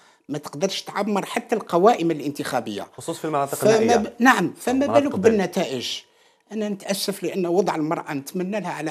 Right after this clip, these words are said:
Speaker 1: أساس تكون أكثر من هذا، لأنها شاركت في الثورة التحريرية، شاركت في التنمية، في الاستقلال، وهي أيضا تسعى إلى المستقبل.
Speaker 2: نعم. كندا
Speaker 1: ما
Speaker 2: يساند
Speaker 1: نقدرش نقيدها بأسلوب اللي ممكن ما تدي حتى نتيجة.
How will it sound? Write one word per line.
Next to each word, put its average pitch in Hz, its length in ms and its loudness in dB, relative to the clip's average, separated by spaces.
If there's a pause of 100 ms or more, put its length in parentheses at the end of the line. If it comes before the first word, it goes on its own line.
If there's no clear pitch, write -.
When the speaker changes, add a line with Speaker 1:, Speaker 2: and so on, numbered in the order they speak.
Speaker 1:
أساس 160 240 -4
تكون 175 400 2 (260)
أكثر 226 320 2
من 147 160 -2
هذا، 170 440 0 (320)
لأنها 143 300 2
شاركت 220 380 2
في - 60 -10
الثورة 170 320 -2
التحريرية، 160 680 -2 (280)
شاركت 208 460 2
في - 60 -2
التنمية، 202 520 2
في 196 140 -6
الاستقلال، 175 600 2 (300)
وهي 196 460 4
أيضا 165 360 4 (160)
تسعى 180 380 0
إلى 165 120 2
المستقبل. 151 540 0
Speaker 2:
نعم. 254 100 -2 (160)
كندا 180 180 4
Speaker 1:
ما 180 120 8
Speaker 2:
يساند - 200 4
Speaker 1:
نقدرش 311 260 6
نقيدها 247 760 6 (460)
بأسلوب 240 800 4
اللي 240 300 2 (100)
ممكن 226 320 0
ما 214 60 4
تدي 202 300 2
حتى - 320 0
نتيجة. 147 520 4